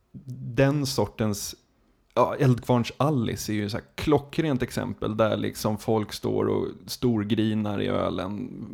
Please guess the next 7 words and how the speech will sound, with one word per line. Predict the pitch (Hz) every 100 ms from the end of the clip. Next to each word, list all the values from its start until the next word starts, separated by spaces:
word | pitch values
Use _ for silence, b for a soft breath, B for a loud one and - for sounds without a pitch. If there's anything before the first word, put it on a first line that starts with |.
| 87 127
fulla | - 110 110 104
på | -
Tantogården | 110 110 104 101 107 107 101 98 101 104
en | 104 120 117
varm | 107 104 104
augustikväll, | 104 104 98 - - 117 107 -
liksom. | - - -